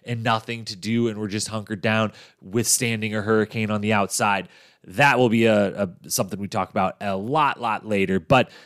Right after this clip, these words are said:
that was the first story of the season, really. Episode one, we get the kind of the format and we learn about everything and we get to, you know, kind of our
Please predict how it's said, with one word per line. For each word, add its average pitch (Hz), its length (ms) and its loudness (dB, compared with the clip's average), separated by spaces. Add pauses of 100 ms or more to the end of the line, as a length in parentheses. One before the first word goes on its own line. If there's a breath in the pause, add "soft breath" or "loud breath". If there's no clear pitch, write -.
(100)
that 185 160 4
was 185 160 2
the 160 60 0
first 170 340 2
story 147 400 2
of 123 240 0
the 104 80 -4
season, 131 420 0
really. 92 240 -6
Episode 135 320 0
one, 143 240 2
we 127 80 0
get 135 320 2
the 127 140 0
kind 143 240 -2
of 127 40 2
the 127 60 -4
format 156 640 4
and 117 320 -10
we 120 80 -8
learn 147 260 -2
about 143 220 4
everything 139 400 -6
and 113 80 -10
we 107 140 -10
get 120 200 -6
to, 104 320 -2
you 107 100 -10
know, 98 120 -8
kind 110 220 -12
of 98 100 -12
our 95 180 -4